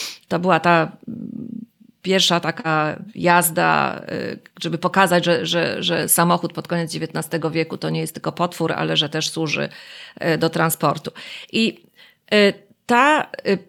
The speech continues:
pierwsza inteligentna klasa S, to wzbudziło wtedy niesamowite, mm, zainteresowanie na targach, ponieważ ten, to auto pokonało w trybie autonomicznym,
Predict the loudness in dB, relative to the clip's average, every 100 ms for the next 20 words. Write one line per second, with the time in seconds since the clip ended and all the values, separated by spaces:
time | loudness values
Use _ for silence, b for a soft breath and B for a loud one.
0 | -10 2 4 4 4 4 4 2 2 2
1 | 2 0 -2 0 2 2 0 0 -2 0
2 | 0 4 4 4 2 4 2 2 0 2
3 | 0 0 2 2 0 -4 -10 -6 -4 -2
4 | -4 -4 -2 0 0 0 -2 0 0 0
5 | 0 -2 0 -2 0 0 0 -4 B B
6 | B B 0 4 6 4 2 0 -2 -2
7 | 0 2 2 0 -2 0 2 4 2 0
8 | -2 0 0 0 0 0 2 2 2 0
9 | 4 4 4